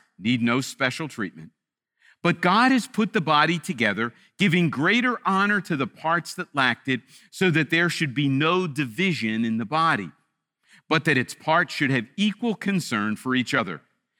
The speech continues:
If one part suffers, every part suffers with it. If one part is honored, every part rejoices with it.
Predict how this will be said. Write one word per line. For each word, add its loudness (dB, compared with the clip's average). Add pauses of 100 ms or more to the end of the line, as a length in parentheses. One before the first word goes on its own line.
(140)
If -2
one 2
part 0
suffers, -2 (260)
every 4
part 0
suffers -2
with -2
it. -6 (300)
If -12
one 2
part 0
is -2
honored, 0 (360)
every 2
part 0
rejoices -2
with -6
it. -8